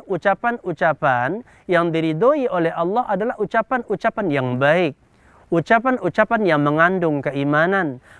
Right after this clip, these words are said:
ucapan-ucapan yang mengandung ibadah, ucapan-ucapan yang mengandung kebaikan, yang mendatangkan maslahat untuk agama kita dan agama orang lain, dan mendatangkan juga kemaslahatan mungkin untuk dunia kita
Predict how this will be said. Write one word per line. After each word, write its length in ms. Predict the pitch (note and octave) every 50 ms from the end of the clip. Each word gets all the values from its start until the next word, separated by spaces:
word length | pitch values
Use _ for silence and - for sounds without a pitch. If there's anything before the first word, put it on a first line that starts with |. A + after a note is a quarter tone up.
| - -
ucapan-ucapan 920 | D#3+ D#3 - - A#3 B3 B3+ B3 A3+ - F3+ E3 - - A3 - - G#3+ F#3
yang 160 | F3 D#3 D3 D3
mengandung 560 | C#3+ C#3+ D3 D#3 E3 F#3 G3 F3+ D#3 D3 E3+
ibadah, 640 | C#3+ C#3 C3+ C#3 D3 D3+ E3 F3+ F#3 G#3 F#3+ D3+ - _ - - - - -
ucapan-ucapan 1000 | D#3+ D#3+ - A#3 A#3+ A#3 B3+ A#3+ G#3+ - F3+ E3+ - - A3 G#3+ - A#3 A3 A3 F#3+
yang 160 | F3 D#3 D3+
mengandung 600 | D3 D3 D3 D3+ E3 F3+ G3+ G#3 G3+ G3+ F#3+ F3 D#3+
kebaikan, 720 | - F3 D#3+ D#3+ E3 F3 G3 G#3+ - - A#3 A3 F#3 D#3 - _ _ _ _ _ _
yang 240 | F#3+ F#3 F3 E3
mendatangkan 720 | D#3+ D#3+ D#3 D#3 D#3 D#3+ - A#3+ A#3+ A#3 - - G3+ F3+ F3
maslahat 720 | E3 E3 D#3+ - - G3 G3 A3+ A#3+ A3 F#3+ B3 A#3+ G3+ _ _
untuk 480 | - G#3+ A#3 A#3 A#3 A3 - G3 G3
agama 480 | - - F3 F3 F3 F3+ E3+ F3+ F3 E3+
kita 460 | - - B3 A#3+ - - A#3 F#3 D#3 _ _ _ - _ _ -
dan 160 | F3 E3+ E3 F3 -
agama 400 | F3+ F3 F3 G3+ G#3+ A3+ A3 G3+ -
orang 240 | F3+ F3+ F3+ F3 E3
lain, 400 | D#3 D#3+ E3 F3+ F#3+ F#3+ E3 C3+ A#2+ A#2+ - _ _ _ _ -
dan 160 | F#3 F#3 F3+
mendatangkan 1040 | F3+ F3 F3 E3 E3 D#3+ - A3 A#3 A#3+ A#3 G3+ - B3 A3+ F#3 D3+ C#3+ C#3+ C#3+ C3
juga 400 | E3 G#3+ G#3 G3 G#3 G3+ D#3 - _ _ _ _ -
kemaslahatan 800 | G3 G3 F#3+ F3+ - G3 G#3+ G3+ B3 C4+ C4 - B3+ B3 A#3+ A3
mungkin 380 | G#3+ G#3+ A3 F#3+ - F#3+ F3+ F#3+ _ -
untuk 460 | A3+ B3+ C4 B3 B3 - A3+ G#3+ -
dunia 540 | - F3 D#3+ D#3+ G3 G3 G3 G3 F#3 E3+ E3
kita 400 | - - C4 A3+ - A3 A#3+ D#4